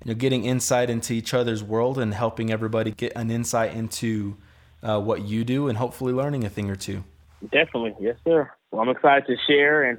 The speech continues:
Speaker 2: where I can. <laughs>
Speaker 1: <laughs> Absolutely. Let's start with, with you just kinda telling a little bit about, um, yourself.
Speaker 2: Yeah. Um, so as you kinda gave a little nice intro there, um,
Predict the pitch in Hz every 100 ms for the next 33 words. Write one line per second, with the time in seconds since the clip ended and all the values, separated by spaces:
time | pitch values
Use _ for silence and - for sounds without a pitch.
0 | - - 117 120 - 123 107 139 135 -
1 | 143 113 185 - 190 - 151 - 147 139
2 | 131 113 110 - 139 175 - 190 180 160
3 | 165 135 - - - 135 156 147 143 160
4 | 143 123 143 135 127 120 123 123 120 113
5 | 110 104 - - 113 110 107 107 113 -
6 | - - - - _ _ _ - 156 113
7 | - - - - - - 139 139 135 131
8 | 127 - 139 127 123 120 123 117 120 120
9 | 127 120 110 107 - 110 123 117 120 120
10 | 113 113 123 120 - 123 - 127 120 127
11 | 131 131 139 123 123 120 117 113